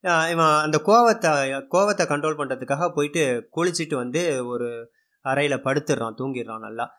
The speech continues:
அவன் வந்து அரை தூக்கத்துல இருக்கும் பொழுது, பக்கத்து வீட்டுல இருந்து ஒரு பெண் வந்து இவளை பார்க்க வரா. அவ உள்ள நுழைஞ்சோனே இவ வந்து அழுதுகிட்டே படுத்திருக்கிறதும், உடம்புலாம் வீங்கி போயிருக்கிறதையும் பார்த்துட்டு,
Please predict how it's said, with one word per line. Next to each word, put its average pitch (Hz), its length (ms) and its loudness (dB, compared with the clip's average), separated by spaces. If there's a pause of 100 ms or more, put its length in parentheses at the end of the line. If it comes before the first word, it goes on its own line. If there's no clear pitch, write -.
(200)
அவன் 175 260 2
வந்து 240 240 2
அரை 175 240 4
தூக்கத்துல 214 400 0
இருக்கும் 139 220 0
பொழுது, 190 400 0
பக்கத்து 254 440 2
வீட்டுல 165 120 0
இருந்து 151 220 0
ஒரு 147 120 0
பெண் 151 180 0
வந்து 147 240 -2
இவளை 143 220 0
பார்க்க 131 640 0 (100)
வரா. 127 300 0 (300)
அவ 170 180 4
உள்ள 240 280 6
நுழைஞ்சோனே 190 460 2
இவ 180 160 2
வந்து 160 220 0
அழுதுகிட்டே 175 440 0
படுத்திருக்கிறதும், 151 760 -2
உடம்புலாம் 170 340 0
வீங்கி 175 260 -4
போயிருக்கிறதையும் 139 560 -2
பார்த்துட்டு, 147 400 -2